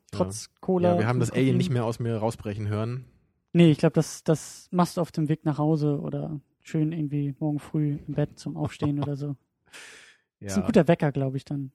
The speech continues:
Speaker 1: Wobei
Speaker 2: Ja,
Speaker 1: du bist tot,
Speaker 2: das,
Speaker 1: das
Speaker 2: das
Speaker 1: ist,
Speaker 2: glaub
Speaker 1: ähm,
Speaker 2: ich, aber es kreischt bestimmt auch schön dann und
Speaker 1: ja,
Speaker 2: ich auch wahrscheinlich.
Speaker 1: deine Mitbewohner freuen sich dann.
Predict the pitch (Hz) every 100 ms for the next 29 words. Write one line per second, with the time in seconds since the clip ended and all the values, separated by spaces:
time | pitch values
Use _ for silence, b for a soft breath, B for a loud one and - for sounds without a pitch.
0 | - 156 131 110 104 - 180 156 160 -
1 | - 139 - 131 120 104 101 - 98 98
2 | 107 - 123 - - 92 87 - 87 85
3 | 85 90 98 165 101 87 - - 87 85
4 | 92 254 226 170 - 135 135 131 151 156
5 | 156 208 196